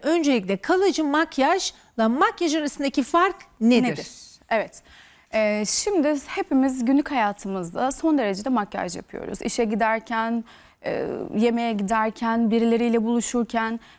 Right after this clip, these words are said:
Speaker 2: Yani kadınların zaten, e, var olan yapısında yapılan hep bir s-, durum söz konusu. Bunu da,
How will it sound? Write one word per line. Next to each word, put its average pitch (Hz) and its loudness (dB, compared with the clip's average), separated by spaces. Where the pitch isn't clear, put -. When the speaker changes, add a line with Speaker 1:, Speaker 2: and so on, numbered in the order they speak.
Speaker 2:
Yani 269 0
kadınların 330 2
zaten, 302 0
e, 117 -10
var 320 0
olan 220 0
yapısında 226 -2
yapılan 294 0
hep - -8
bir 311 2
s-, - -4
durum 247 2
söz - -2
konusu. - -6
Bunu 226 2
da, 392 0